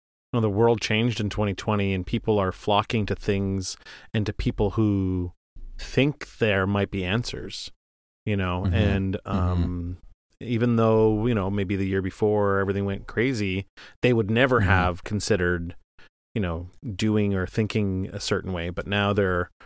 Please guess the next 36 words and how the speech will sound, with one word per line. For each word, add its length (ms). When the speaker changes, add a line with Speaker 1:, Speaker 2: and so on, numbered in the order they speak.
Speaker 1:
they're 100
looking 320
for 140
Speaker 2:
Now 60
they're 60
Speaker 1:
answers, 420
and 380
yeah, 360
Speaker 2:
Yeah. 120
Speaker 1:
so 220
you 220
know 320
things. 440
Your 160
group, 360
you 160
know 300
things. 600
And 100
I 20
don't 200
blame 340
this 180
Ishna. 540
You 80
know, 160
everything 380
that 100
she's 240
ever 160
known 320
is 140
going 260
crazy, 580
and 500
the 100